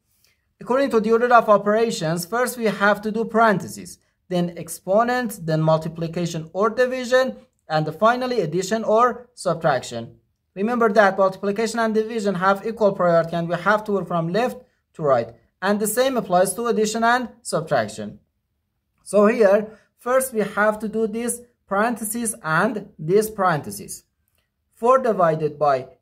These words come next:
eighteen, uh, we can write four over eighteen. And divided by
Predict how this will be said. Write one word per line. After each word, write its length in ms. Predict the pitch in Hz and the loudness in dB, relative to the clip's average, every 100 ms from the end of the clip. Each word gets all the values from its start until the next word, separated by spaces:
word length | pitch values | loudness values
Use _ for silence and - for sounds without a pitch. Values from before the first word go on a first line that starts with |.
| - | 0
eighteen, 840 | 262 277 - 202 190 214 202 - - | 2 2 -4 -4 -2 -2 -4 -10 -8
uh, 280 | 170 165 165 | -2 0 0
we 120 | 170 | -2
can 260 | 170 180 156 | -4 -2 0
write 420 | 156 180 233 202 | 2 2 2 -2
four 680 | - - 185 214 254 214 - _ _ _ _ - | -12 -6 0 2 0 -2 -10 _ _ _ _ -4
over 640 | 226 233 165 135 117 - _ _ _ | 0 2 2 -2 -4 -6 _ _ _
eighteen. 640 | 135 131 - 120 104 110 - _ _ - | -10 -8 -10 -10 -10 -10 -14 _ _ -2
And 260 | 165 156 | 0 0
divided 640 | 147 135 151 185 208 240 240 | -2 -2 2 2 0 -4 0
by 340 | 233 233 240 | 4 4 2